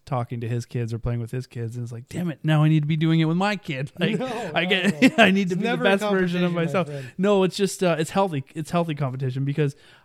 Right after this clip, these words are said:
Speaker 1: I, it's not even competition for me. It's just I, I try to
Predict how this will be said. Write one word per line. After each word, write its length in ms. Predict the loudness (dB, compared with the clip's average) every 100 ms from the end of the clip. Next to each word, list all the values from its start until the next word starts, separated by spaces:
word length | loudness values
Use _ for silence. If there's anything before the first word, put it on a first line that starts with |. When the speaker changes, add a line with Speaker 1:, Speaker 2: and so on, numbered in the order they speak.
| -18
Speaker 1:
I, 100 | -10
it's 180 | -6 -4
not 100 | -2
even 160 | -2 -2
competition 500 | -2 -2 -2 -2 -4
for 100 | -2
me. 180 | 0 0
It's 100 | -2
just 220 | -6 -8
I, 500 | -4 0 0 0 -2 -6 _ _ _ _ -16 -8
I 200 | -6 -6
try 720 | -4 -2 -2 -2 -4 -6 -10 _
to 460 | -6 -2 -2 -4 -8